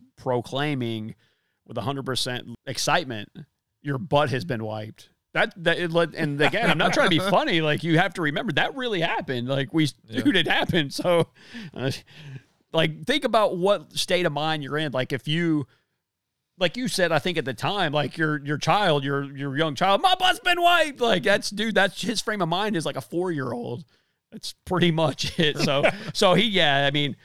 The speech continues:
Speaker 1: I don't know, c-, 'cause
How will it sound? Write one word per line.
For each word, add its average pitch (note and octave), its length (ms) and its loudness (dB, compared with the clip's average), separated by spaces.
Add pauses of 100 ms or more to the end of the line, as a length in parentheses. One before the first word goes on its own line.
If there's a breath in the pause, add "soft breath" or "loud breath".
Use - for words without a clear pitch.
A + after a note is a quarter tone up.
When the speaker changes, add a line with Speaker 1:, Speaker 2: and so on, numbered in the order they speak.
(1300 soft breath)
Speaker 1:
I F#3+ 100 -8
don't A#3+ 180 -8
know, F3+ 420 -2 (640)
c-, F3 180 -6
'cause C3+ 320 -4